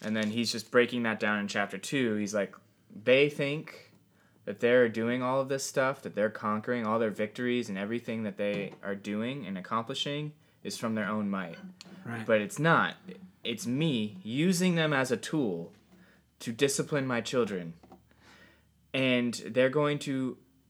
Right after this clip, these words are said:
Speaker 1: continue to think, even though I will clearly tell them through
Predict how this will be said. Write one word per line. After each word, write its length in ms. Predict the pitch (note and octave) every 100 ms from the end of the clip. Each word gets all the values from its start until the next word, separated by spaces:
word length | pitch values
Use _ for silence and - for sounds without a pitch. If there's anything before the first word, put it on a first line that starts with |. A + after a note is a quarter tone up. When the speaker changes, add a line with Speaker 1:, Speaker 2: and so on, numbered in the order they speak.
| -
Speaker 1:
continue 580 | C#3+ - G#3 A3 A3 G#3
to 260 | - D3+
think, 440 | D3 - D#3 G2+ -
even 260 | C#3+ D#3
though 160 | D#3 C3
I 160 | - D3
will 200 | E3+ C3+
clearly 500 | - - F3+ F#3+ F#3+
tell 280 | F#3+ E3 D#3+
them 380 | - D#2+ A2 - _ _ _ _ _
through 480 | - A#2 A#2 A2+